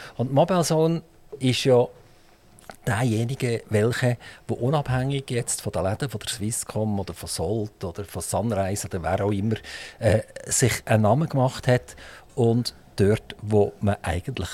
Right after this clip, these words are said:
alle die Betreiber, äh, sich treffen und alles überkommt. Aber es geht jetzt nicht nur ausschliesslich um Mobile Zone, es geht eigentlich um, auch um eine Person, nämlich um Hans-Uli Lehmann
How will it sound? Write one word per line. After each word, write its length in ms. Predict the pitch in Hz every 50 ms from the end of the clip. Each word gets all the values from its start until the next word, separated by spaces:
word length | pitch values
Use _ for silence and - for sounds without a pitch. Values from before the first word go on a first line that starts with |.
| -
alle 260 | - - 85 90 104 104
die 120 | - 110
Betreiber, 480 | - 87 - - - 80 87 - - - - - - - _ -
äh, 140 | - 90 - -
sich 200 | - - - -
treffen 440 | - - 95 101 - - - 143
und 240 | 117 120 101 - -
alles 320 | 78 80 80 95 - - - - - - _ _ -
überkommt. 560 | 117 95 - - - 73 76 73 71 - - - - - - - - - - -
Aber 160 | - - 165 165
es 120 | 160 -
geht 140 | 196 180 151
jetzt 160 | - - -
nicht 140 | 196 101 -
nur 100 | 151 147
ausschliesslich 640 | 180 202 175 - - 170 160 160 - - 147 -
um 160 | - 120 123 -
Mobile 400 | 127 120 123 131 147 185 180 151
Zone, 300 | - - 147 151 151 147
es 100 | 135 -
geht 160 | - 127 113
eigentlich 200 | 117 120 117 -
um, 140 | 131 117 110 - - - - -
auch 280 | - 104 - - -
um 120 | 110 113 117
eine 80 | 113
Person, 680 | - - - 101 92 - - 98 85 101 123 139 131
nämlich 260 | 110 95 98 104 - 98
um 200 | 98 92 82 -
Hans-Uli 600 | - 95 110 120 - - 101 92 92 101 110 -
Lehmann 380 | - 87 82 85 87 90 95 87